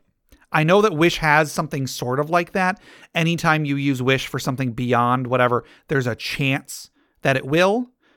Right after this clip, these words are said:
but then there's also the chance that it won't do what you wanted it to do because of the whole monkey's paw thing. I'm proposing there is no monkey's paw. Wish won't blow up in your face unless you do something horribly, horribly wrong.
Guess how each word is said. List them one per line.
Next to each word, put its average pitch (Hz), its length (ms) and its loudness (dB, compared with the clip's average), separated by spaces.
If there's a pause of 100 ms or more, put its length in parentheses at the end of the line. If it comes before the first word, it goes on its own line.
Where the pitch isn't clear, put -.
(140)
but 151 140 -4
then 139 160 2
there's 127 160 2
also 127 320 4
the 123 100 0
chance 123 320 -4
that 123 100 0
it 120 100 -6
won't 123 260 -6
do 127 180 -2
what 120 240 0
you 117 240 -2
wanted 110 420 -2
it 143 140 -4
to 165 100 -12
do 175 160 -2
because 120 240 -10
of 110 60 -14
the 104 60 -10
whole 110 120 -6
monkey's 113 340 -8
paw 165 180 -6
thing. 175 260 -8
I'm 208 200 0
proposing 127 680 -2 (640)
there 160 220 4
is 214 120 4
no 208 140 4
monkey's 196 380 0
paw. 123 380 2 (140)
Wish 143 380 0
won't 143 460 0
blow 175 240 6
up 170 160 4
in 165 100 -2
your 160 100 -4
face 143 480 -2
unless 127 580 -2 (360)
you 131 220 -4
do 143 180 0
something 139 400 -2
horribly, 175 580 2
horribly 123 400 2
wrong. 113 420 -2